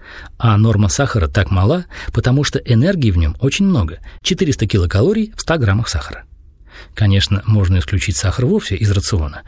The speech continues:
и, может быть, вы даже похудеете. Вот только мозги начинают отказываться решать даже самые простые задачки.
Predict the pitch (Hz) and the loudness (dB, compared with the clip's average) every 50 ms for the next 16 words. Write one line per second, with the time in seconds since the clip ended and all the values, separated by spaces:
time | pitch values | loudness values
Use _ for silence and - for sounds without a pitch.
0 | - - - 117 110 104 104 101 95 95 - - 104 95 90 85 92 95 - 107 | -20 -4 0 2 2 4 4 2 2 0 0 0 2 2 2 2 2 0 0 -2
1 | - 165 170 180 208 139 98 76 - - - - - - - - - - - - | -2 -2 0 2 2 2 0 -2 -4 -6 -10 -12 -14 -16 -18 -16 -18 -18 -10 -4
2 | 127 139 185 - - 208 196 - - 190 185 196 196 175 165 175 208 160 123 - | -2 -2 -2 0 0 -2 -2 0 0 0 2 2 0 0 0 0 0 0 0 0
3 | - 110 98 92 87 - 87 87 - - 185 196 185 196 196 - - 147 117 110 | 2 2 2 2 2 0 -2 -4 -2 0 0 0 2 0 -2 0 0 -2 0 0
4 | - - 135 139 - - 120 120 117 95 104 - - - 135 151 175 190 196 202 | 0 0 -2 -2 -2 0 0 0 2 2 0 0 0 0 0 2 2 2 0 0
5 | - - 180 147 - - - 104 92 87 101 131 113 82 73 - - - - - | 0 0 -2 -2 -2 -2 0 0 0 2 2 0 0 -2 -2 -4 -6 -8 -12 -16